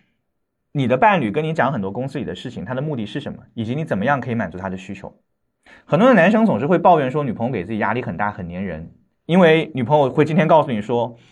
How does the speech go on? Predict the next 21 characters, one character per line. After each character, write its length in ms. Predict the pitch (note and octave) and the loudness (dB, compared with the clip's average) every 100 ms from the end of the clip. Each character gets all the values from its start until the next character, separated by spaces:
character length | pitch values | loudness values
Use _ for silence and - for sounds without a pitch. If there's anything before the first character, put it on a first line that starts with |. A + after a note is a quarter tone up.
| _ - | _ -10
，“啊， 140 | C#3 | -2
我 80 | C3 | 0
的 60 | D3+ | 4
老 140 | D#3 | 4
板 120 | E3+ | 4
好 280 | C#3+ - D3+ | 0 0 -2
讨 240 | F#3 C3 | 0 -2
厌 180 | A#2+ D#3+ | 0 0
啊， 380 | C#3 G#2+ F#2 G2+ | 0 -2 -4 -8
他 180 | - E3+ | -2 2
又 160 | F3+ D#3 | 2 2
整 160 | B2+ | 0
天 360 | A#2+ D#3+ D3+ D#3 | 0 0 -2 0
刁 180 | D#3+ E3+ | 2 4
难 180 | D3+ | 2
我 120 | D3 A2 | 2 0
啊， 160 | A2+ | 0
什 120 | B2 | -2
么 80 | A2 | -6
什 140 | B2 | -8
么。” 80 | - | -10